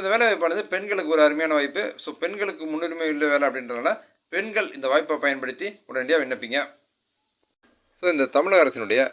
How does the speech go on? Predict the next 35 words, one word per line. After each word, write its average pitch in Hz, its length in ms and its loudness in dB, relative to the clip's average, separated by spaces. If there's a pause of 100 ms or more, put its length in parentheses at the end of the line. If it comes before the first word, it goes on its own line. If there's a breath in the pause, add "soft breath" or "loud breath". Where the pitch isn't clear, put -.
(160)
சமூக 127 300 0
நலத்துறையின் 110 420 -2
கீழ் 110 160 2
வரக்கூடிய 98 300 -2 (260)
சகி 131 220 2 (100)
ஒன் 117 160 0
ஸ்டாப் 127 260 2
சென்டர் 107 320 -4
வேலைவாய்ப்பு 104 400 -2
பற்றி 120 220 -4 (100)
இந்த 113 140 -12
வீடியோவில் 113 240 -4
நான் 104 120 -4
ஷேர் 120 140 -2
பண்ண 107 200 -6
இன்ஃபர்மேஷன்லாம் 104 580 -6 (320)
உங்களுக்கு 104 220 -4
ரொம்ப 131 160 0
யூஸ்ஃபுல்லாக 127 260 0
இருந்திருக்கும்னு 110 340 -2
நான் 95 120 -2
நம்புறேன். 95 240 -2 (1120)
So, - 140 -6
இது 143 100 4
வந்து 156 140 -2 (100)
பெண்களுக்கு 175 460 0
முன்னுரிமை 127 420 2
உள்ள 113 200 2
வேலை. 120 140 2 (220)
So, 131 80 -6 (100)
பெண் 151 200 4
விண்ணப்பதாரர்கள் 117 680 2
இந்த 113 140 -6
வாய்ப்பை 110 340 4
பயன்படுத்திக்கோங்க. 101 600 -2